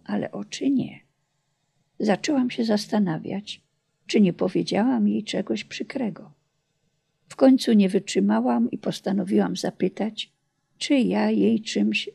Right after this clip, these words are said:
nie zraniłam, bo jest jakaś smutna. Ona wtedy prawie się rozpłakała i pokazała mi guza na piersi, który wyglądał jak duża czarna śliwka.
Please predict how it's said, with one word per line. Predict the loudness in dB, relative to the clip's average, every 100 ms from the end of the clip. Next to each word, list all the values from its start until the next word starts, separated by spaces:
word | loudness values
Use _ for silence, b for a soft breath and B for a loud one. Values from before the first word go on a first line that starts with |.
| _
nie | 2 4 4
zraniłam, | 0 0 2 2 -2 -4 -10 -12 _ _ _ _ _
bo | -4
jest | -2 -2 -4
jakaś | -8 -6 -6 -6
smutna. | -4 -6 -6 -8 -8 -10 _ _ _ _ _ _ _ _ _
Ona | 0 2 2
wtedy | -2 -2 -2
prawie | -2 -2 0 -2
się | -2
rozpłakała | -6 -8 -6 -6 -6 -4 -4 -4 -8 _ _ _ _ _
i | -4
pokazała | -2 -4 -2 -2 -2 0
mi | -2 -2
guza | -2 -4 -2 -2
na | -4 -4
piersi, | -4 -2 -2 -6 -6 -8 -8 _ _ _ _
który | 0 4
wyglądał | 6 4 4 4 4 2 0 -2
jak | -4 -6 -6
duża | -4 -4 -4 -6
czarna | -6 -6 -4 -6
śliwka. | -8 -10 -10 -10 -16 -20